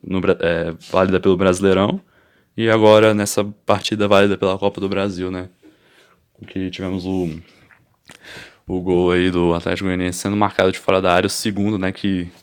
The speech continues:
sacramentou a vitória lá no, na, no, em seu castelo aí, o Castelo do Dragão. Vamos pro jogo do Flamengo contra o Atlético Paranaense, né, que,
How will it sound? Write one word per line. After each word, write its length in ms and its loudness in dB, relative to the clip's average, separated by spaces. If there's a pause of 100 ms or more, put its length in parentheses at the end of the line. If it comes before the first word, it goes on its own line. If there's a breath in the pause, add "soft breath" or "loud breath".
(120)
sacramentou 680 0
a 40 0
vitória 720 0 (680 soft breath)
lá 260 -4
no, 560 -6
na, 160 -10 (140)
no, 380 0
em 40 -4
seu 180 0
castelo 440 0
aí, 100 0
o 60 -6
Castelo 360 -4
do 120 -4
Dragão. 320 -4 (1400 soft breath)
Vamos 220 -4
pro 140 0
jogo 240 6
do 300 2
Flamengo 680 2
contra 220 -4
o 40 -2
Atlético 300 2
Paranaense, 840 -2 (340)
né, 260 -4
que, 200 -6